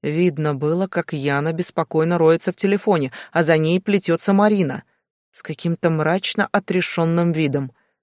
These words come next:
Через несколько секунд они достигли лестницы, ведущей наверх. Здесь Марина повернула голову в сторону опор. Лицо её вспыхнуло улыбкой, и она стала что-то быстро говорить Яне.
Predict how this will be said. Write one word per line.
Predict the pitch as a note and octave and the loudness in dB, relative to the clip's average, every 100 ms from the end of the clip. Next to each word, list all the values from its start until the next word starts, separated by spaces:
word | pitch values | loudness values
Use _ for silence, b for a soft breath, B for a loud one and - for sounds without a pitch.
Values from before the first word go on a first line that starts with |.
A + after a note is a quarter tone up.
| _ _ | _ _
Через | E3 D3+ | -4 -2
несколько | D#3+ - D3 D3 | -4 -4 -8 -6
секунд | - C#3+ E3+ F#3 B B B | -6 -4 -4 -4 B B B
они | F3+ G3 F#3+ | 4 4 6
достигли | F3 - F3 C#3+ D3+ | 4 2 -4 0 2
лестницы, | C#3+ F#3 - G#3+ - A3+ | 4 2 2 -2 0 2
ведущей | G#3 D#3+ D3 - E3+ | 4 2 0 -2 -2
наверх. | D#3+ D3+ C#3 C#3 B B | 0 0 0 -4 B B
Здесь | D#3 D3 F#3+ F3+ | 0 4 4 6
Марина | F3 F3 D#3+ | 4 4 2
повернула | D#3 D3+ D#3 D3+ | 0 0 0 0
голову | C#3+ D3+ F3+ G#3+ | 0 0 0 0
в | |
сторону | G#3+ - D#3 F3 - | -2 0 0 0 0
опор. | G#3+ G3 A3 F3 B B - | -2 0 2 2 B B 2
Лицо | F3+ F#3+ - F#3 E3 | 4 4 4 4 4
её | D3 C#3+ | 2 -2
вспыхнуло | - - D#3 - F3 G3 | -4 -8 -8 -4 -2 2
улыбкой, | A3+ A#3 - D3+ B2 B - | 4 2 2 -4 -6 B -2
и | |
она | F3 E3 D#3 | 2 2 2
стала | - F3 G#3+ | 0 0 0
что-то | - F#3 F#3 | -2 -2 0
быстро | D#3 E3+ - | 0 -2 0
говорить | F3+ E3+ F3 F#3 - | 2 4 4 2 2
Яне. | G3 G3 D3+ - | 4 4 2 -8